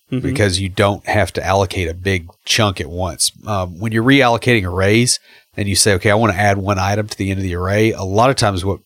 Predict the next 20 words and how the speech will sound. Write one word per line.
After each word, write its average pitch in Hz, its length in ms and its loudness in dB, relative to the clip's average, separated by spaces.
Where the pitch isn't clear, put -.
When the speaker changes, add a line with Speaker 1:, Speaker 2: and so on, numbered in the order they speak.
Speaker 2:
what 98 380 0
will 92 140 -10
happen 107 320 0
under 95 160 0
the 87 100 0
hood 107 260 2
is 92 160 0
it 92 120 -2
actually 95 400 -2
adds 92 340 0
ten 87 480 -6
or 90 160 -6
fifty, - 560 -2
but 110 100 2
it 98 100 -2
keeps - 200 -10
track 107 300 0
of 95 80 -4
where 95 160 0
the 85 160 -8